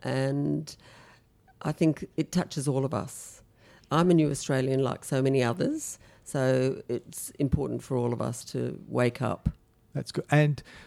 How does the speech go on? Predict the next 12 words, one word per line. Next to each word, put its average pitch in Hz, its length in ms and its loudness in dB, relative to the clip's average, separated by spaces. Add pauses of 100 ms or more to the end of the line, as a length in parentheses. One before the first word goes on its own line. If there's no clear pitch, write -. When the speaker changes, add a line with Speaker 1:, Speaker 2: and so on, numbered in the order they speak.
(140)
Speaker 2:
one 135 160 4
final 139 400 2
question. 170 500 0 (600)
Given 135 320 4
all 139 320 4
your 127 180 6
experience 117 720 4
and 101 160 0
change 117 640 4
and, 98 300 0 (440)
um, 98 360 -2 (200)
growth, 131 520 4